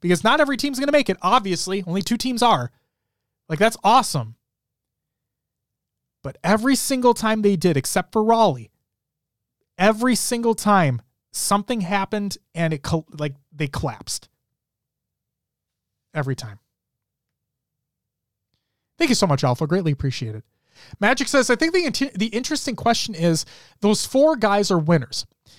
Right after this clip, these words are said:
How many major event losses do you think they'll take before they consider making a change?" Well, Magic, that's a great question, because isn't that what happened with Renegade? We talked about it a long time ago, is that Renegade didn't like losing,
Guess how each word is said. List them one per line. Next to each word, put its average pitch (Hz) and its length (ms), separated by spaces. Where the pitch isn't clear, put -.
How 233 100
many 339 180
major 269 300
event 214 240
losses 160 380
do 196 80
you 170 80
think 208 180
they'll 170 140
take 202 280
before 185 280
they 170 80
consider 180 280
making 160 300
a - 20
change?" 151 360
Well, 202 100
Magic, 262 380
that's 269 160
a 277 40
great 285 160
question, - 380
because 214 320
isn't 254 340
that 233 200
what 220 120
happened 196 320
with 233 160
Renegade? 175 400
We 156 80
talked 190 300
about 208 240
it 208 80
a 214 60
long 196 280
time 226 280
ago, 135 240
is 131 140
that 151 260
Renegade 190 580
didn't 196 260
like 196 220
losing, 156 540